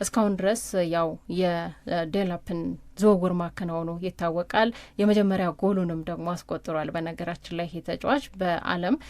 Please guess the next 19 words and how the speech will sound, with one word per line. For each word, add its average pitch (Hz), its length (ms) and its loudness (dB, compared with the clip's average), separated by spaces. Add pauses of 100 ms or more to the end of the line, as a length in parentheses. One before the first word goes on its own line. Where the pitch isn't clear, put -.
(240)
የክለቦች 175 600 0
እግር - 260 -8
ኳስ - 240 -4
ላይ 240 160 2
ቼልሲ 185 320 -4 (380)
እየተሳተፈ 175 720 -4
ስለሚገኝ 170 640 -2 (200)
እና 180 280 2
የመጀመሪያ 190 600 4
ጎሉንም 165 440 -4
ደግሞ 170 240 0 (380)
ያስቆጠረበትን 175 880 -4
ሁኔታ 165 340 -6 (200)
ስንመለከት 175 760 -2
ነበር። 190 260 0
አሁን 214 260 0
ደግሞ 202 220 0 (120)
ቼልሲ፣ 190 320 -4 (440)
እ፣ 180 120 0